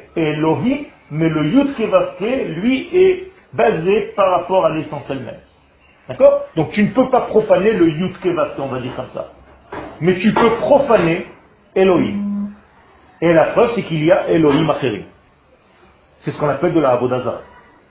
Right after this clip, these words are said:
Il n'y a pas Yud Ke Vav Ke Acherim. Ça n'existe pas.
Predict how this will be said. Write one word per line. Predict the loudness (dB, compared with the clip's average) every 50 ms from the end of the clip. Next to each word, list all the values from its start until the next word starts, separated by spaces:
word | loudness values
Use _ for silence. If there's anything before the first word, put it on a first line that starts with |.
| _ _ _ _ _ _ _ _ -6
Il | -4
n'y | -4
a | -2
pas | 2 2 2
Yud | 4 4 4 2 2 0
Ke | 0 0
Vav | 2 4 4 2 2 2
Ke | 0 0
Acherim. | 0 0 -2 -4 -6 -4 -4 -4 -6 -6 -12 -20 -20 _ _ _ -20 -20 -20 -20 _ _ _ _ _ _ _ -10
Ça | -8
n'existe | -8 -8 -6 -6 -8 -6 -4 -4 -4 -2
pas. | -2 -4 -4